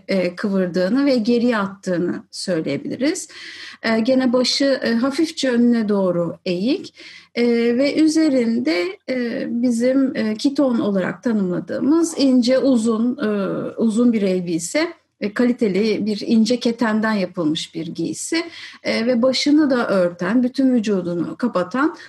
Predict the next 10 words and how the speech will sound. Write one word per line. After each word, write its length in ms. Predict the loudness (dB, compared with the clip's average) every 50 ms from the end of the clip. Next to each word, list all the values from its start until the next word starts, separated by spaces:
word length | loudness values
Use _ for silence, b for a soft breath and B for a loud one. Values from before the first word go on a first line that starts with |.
| B _
daha 260 | -2 0 0 0 0 2
kalın 340 | 2 2 2 2 0 0
kumaştan 540 | -2 -2 -2 -2 -2 -4 -4 -6 -4 -2 0
yapılmış 640 | 0 0 -2 -2 -2 -2 -2 -2 -2 -4 -2 0 0
bir, 260 | 2 2 0 -2 -2 0
e, 260 | 2 2 2 2 2
örtü 520 | 2 2 4 2 2 0 0 0 0 0 0
ile, 320 | 0 0 0 0 -2 -2 -6 -10 _ _
e, 160 | -4 -2 -2 -2 -4 -4 -4 -4
giyilmiş. 840 | -4 -2 -2 -2 0 2 2 0 2 2 2 0 0 0 -4 -6 B